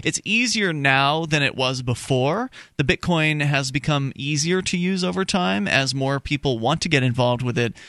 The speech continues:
more developers get involved and come up with easy ways like bitpay dot com, like we were talking about. If you wanna be, you know, if you wanna be a business to accept Bitcoins online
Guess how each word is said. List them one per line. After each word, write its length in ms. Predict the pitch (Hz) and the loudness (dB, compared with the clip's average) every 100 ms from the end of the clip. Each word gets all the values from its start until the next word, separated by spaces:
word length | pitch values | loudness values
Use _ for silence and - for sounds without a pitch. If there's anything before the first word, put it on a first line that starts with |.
| - | -6
more 180 | 135 143 | 0 0
developers 640 | 135 120 127 139 147 131 | 2 2 2 2 0 0
get 120 | - 131 | 2 0
involved 520 | 127 123 120 113 120 | 2 2 2 0 -2
and 120 | 117 | -4
come 160 | 143 131 | 0 0
up 160 | 123 | 0
with 120 | 117 | -2
easy 240 | 110 117 113 | -2 0 0
ways 200 | 110 113 | 0 0
like 180 | 117 - | -2 0
bitpay 360 | 131 - 120 | 0 2 2
dot 180 | 113 101 | 2 0
com, 240 | - 123 117 | 2 0 0
like 140 | 113 | -2
we 60 | 113 | -2
were 80 | |
talking 340 | 127 120 120 120 | 0 -2 0 -2
about. 220 | 120 110 | 0 0
If 100 | 101 | -2
you 80 | 117 | -2
wanna 200 | 113 113 | -2 -2
be, 160 | 107 - | -4 -4
you 80 | |
know, 80 | 123 | -4
if 120 | 104 | -4
you 80 | 120 | -2
wanna 140 | 120 113 | -2 -2
be 120 | 117 | -2
a 60 | |
business 420 | - 135 127 113 - | 0 0 0 -2 0
to 100 | 113 | -2
accept 420 | - - 139 - | 0 0 0 0
Bitcoins 440 | 117 - 120 113 | 0 2 0 0
online 400 | 117 117 117 113 | 0 0 0 -2